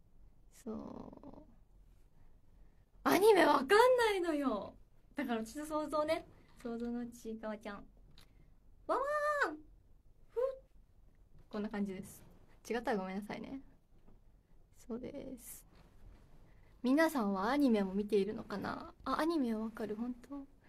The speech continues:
あ、漫画しか見てない派？一緒。そう。あ、ちいかわちゃんがそもそもわからない方もいる。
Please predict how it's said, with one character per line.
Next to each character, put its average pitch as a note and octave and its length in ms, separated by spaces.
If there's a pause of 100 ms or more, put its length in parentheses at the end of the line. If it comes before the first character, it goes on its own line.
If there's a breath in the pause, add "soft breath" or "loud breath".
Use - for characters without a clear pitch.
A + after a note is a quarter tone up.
(160 loud breath)
あ、 C#4+ 80
漫 D4+ 220
画 D#4+ 100
し D#4+ 80
か B3+ 100
見 A3 140
て A3+ 80
な A3+ 140
い A#3 60
派？ A#3+ 300 (320 loud breath)
一 A3+ 120
緒。 A#3 360 (1400)
そ C4 80
う。 A#3+ 180
あ、 A#3 80
ち C4+ 180
い - 20
か D#4 100
わ D4+ 100
ち D4+ 100
ゃ D#4 60
ん D4 60
が D4 140
そ D4+ 100
も C4 80
そ A#3 140
も G3+ 80
わ F#3+ 80
か A#3 100
ら A#3+ 100
な G3 80
い G3+ 60
方 - 220
も C4+ 120
い C4 100
る。 D4 140